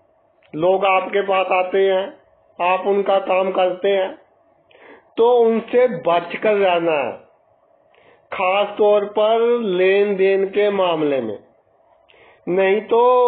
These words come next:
जिस पर पूरा विश्वास होगा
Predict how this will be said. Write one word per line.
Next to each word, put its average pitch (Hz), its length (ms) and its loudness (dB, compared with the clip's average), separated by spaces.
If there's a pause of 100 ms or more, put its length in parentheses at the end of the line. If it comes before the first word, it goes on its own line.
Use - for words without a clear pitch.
(420)
जिस 175 220 -6
पर 233 260 -2
पूरा 226 400 0
विश्वास 220 560 0
होगा 214 500 0